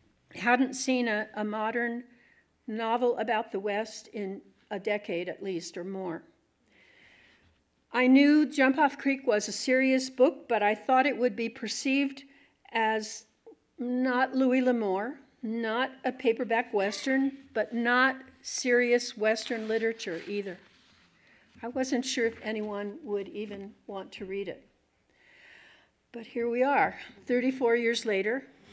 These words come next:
Lydia's book has been in print continuously from the same publisher. The publisher, as it happens, and not by coincidence, was A B Guthrie Junior's publisher and Willa Cather's.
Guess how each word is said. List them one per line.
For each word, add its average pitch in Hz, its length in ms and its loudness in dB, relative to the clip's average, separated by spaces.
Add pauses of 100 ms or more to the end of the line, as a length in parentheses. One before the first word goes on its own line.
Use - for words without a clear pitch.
(800)
Lydia's 254 380 4
book 262 220 0
has 262 180 -2
been 233 180 0
in 240 120 2
print 254 320 -2
continuously 247 880 0
from 208 240 -6
the 214 60 -6
same 240 440 2
publisher. 202 680 -4 (760)
The 214 80 -4
publisher, 254 640 2
as 226 220 4
it 247 100 2
happens, 262 680 2
and 208 200 -2
not 247 280 0
by 226 140 4
coincidence, 233 1000 -4 (360)
was 208 240 -2
A 226 120 4
B 233 140 -2
Guthrie 226 380 -2
Junior's 196 560 -2
publisher 196 680 -8 (320)
and 196 180 -2
Willa 196 220 0
Cather's. 185 560 -10